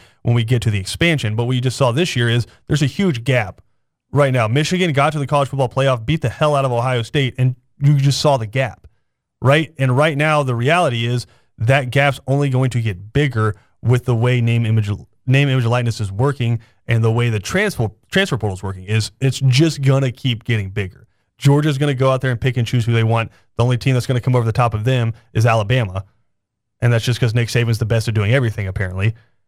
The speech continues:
But when I look at college football, I, I, I think when you get to the Saturdays, it's still gonna be college football, right? But if you're looking for competitive balance, which for all their faults and for all their greed, which I think is very fair to say,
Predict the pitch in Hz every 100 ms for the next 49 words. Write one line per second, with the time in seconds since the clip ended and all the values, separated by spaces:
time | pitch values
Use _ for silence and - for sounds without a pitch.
0 | _ - 123 107 _ 143 147 127 151 170
1 | 156 147 127 113 123 107 113 - 123 135
2 | 127 156 143 156 139 135 180 143 - 123
3 | 139 147 147 - - _ _ _ _ _
4 | _ 127 - 156 120 107 95 98 90 135
5 | 117 87 101 _ _ _ _ _ _ _
6 | - 139 143 123 117 135 135 127 147 180
7 | 143 139 - 120 - 143 151 160 156 123
8 | 110 - 139 135 110 - 131 123 - _
9 | _ - 127 - 175 214 220 233 - 180
10 | 147 101 - - - _ _ _ _ _
11 | _ _ _ _ 139 127 147 143 151 180
12 | 190 156 120 135 156 143 107 104 - 123
13 | 135 131 156 139 123 143 120 139 123 107
14 | 160 131 120